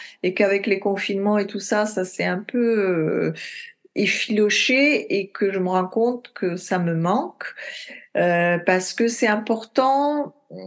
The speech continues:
Euh, donc, c'est aller faire un hammam pour, euh, d'abord, on fait un hammam pour ouvrir les pores et après, on fait un sauna pour nettoyer. Et normalement, il y a les jours des femmes et les jours des hommes. Comme ça, on peut se mettre son masque, ses trucs, euh, ses gommages et tout ça.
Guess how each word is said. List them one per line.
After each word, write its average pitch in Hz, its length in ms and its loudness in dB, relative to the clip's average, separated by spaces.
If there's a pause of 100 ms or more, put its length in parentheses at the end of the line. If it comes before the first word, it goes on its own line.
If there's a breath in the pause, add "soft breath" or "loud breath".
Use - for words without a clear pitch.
(440)
Euh, 62 320 -6
donc, 202 360 0
c'est 202 520 4
aller 190 520 2
faire 180 220 -4
un 170 140 0
hammam 190 680 2 (240)
pour, 160 300 0
euh, - 300 -2 (500 loud breath)
d'abord, 165 380 -2
on 165 140 0
fait 165 180 -4
un 165 120 0
hammam 175 460 0
pour 156 320 -4
ouvrir 165 380 2
les 165 100 2
pores 202 460 4
et - 20 2
après, 165 240 -4
on 160 80 -2
fait 160 160 -6
un 165 80 0
sauna 165 340 0
pour 165 220 -6
nettoyer. 170 800 2 (380 loud breath)
Et 190 160 2
normalement, 208 520 4
il 214 80 4
y 190 40 6
a 185 40 4
les 175 140 2
jours 180 240 0
des 180 140 2
femmes 185 340 2
et 180 40 2
les 165 180 2
jours 165 200 -4
des 165 260 0
hommes. 208 380 4
Comme 160 180 -4
ça, 185 380 4
on 170 140 0
peut 175 400 2
se 175 220 -6
mettre 156 560 -2
son 156 300 -6
masque, 147 640 -2
ses 147 300 -6
trucs, 151 480 -4
euh, 147 140 0
ses 147 240 -6
gommages 147 500 0
et 156 80 -2
tout 165 140 -8
ça. 208 200 0